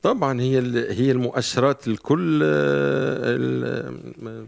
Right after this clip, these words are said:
تقول ان العوده مش باش تكون عوده طبيعيه، باش تكون عوده مركعه، باش تكون هذا ان وجدت طبعا عوده سليمه. كي تشوف مديرين مدارس معزولين، كي تشوف منحه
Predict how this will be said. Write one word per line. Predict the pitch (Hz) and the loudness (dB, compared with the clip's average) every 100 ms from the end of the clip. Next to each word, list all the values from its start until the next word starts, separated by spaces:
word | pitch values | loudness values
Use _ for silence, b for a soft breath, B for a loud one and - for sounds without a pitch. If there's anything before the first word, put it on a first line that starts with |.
| - | -6
تقول | - 123 | 2 4
ان | 127 123 | 4 2
العوده | 117 113 110 110 110 131 117 | 0 0 0 2 2 2 2
مش | 117 113 | 0 0
باش | - 98 | -4 -6
تكون | - 110 101 | -2 0 2
عوده | 92 107 95 95 | 2 0 0 0
طبيعيه، | 95 87 85 117 131 | 0 0 2 2 0
باش | 104 - | -4 -6
تكون | 92 | -4
عوده | 80 92 85 | -2 -2 -2
مركعه، | 95 117 131 - 104 101 107 104 | 0 0 -2 -2 -2 0 -2 -4
باش | 101 85 | -4 -6
تكون | - 95 90 85 82 b b b | -4 -4 -4 -4 -6 b b b
هذا | - 110 90 92 - | 0 0 0 -2 -2
ان | 101 92 87 85 82 B B _ | -2 0 0 -2 -4 B B _
وجدت | 117 190 131 101 101 - | 4 6 4 2 0 2
طبعا | 123 101 95 95 | 0 2 0 0
عوده | 98 110 90 92 | 0 2 2 0
سليمه. | - 110 139 190 160 117 110 101 | 2 0 2 0 0 -2 -4 -6
كي | - 87 | -8 -12
تشوف | - 104 95 98 | -4 -2 -2 0
مديرين | 95 90 95 98 | 0 2 2 2
مدارس | 92 85 98 92 - 90 | 0 2 4 2 0 -4
معزولين، | 87 90 87 110 127 147 135 | -2 0 0 0 0 0 -2
كي | - | -4
تشوف | 92 101 95 - 98 92 B B - | -6 -4 -4 -2 0 -2 B B -4
منحه | 107 92 95 | -2 -2 -2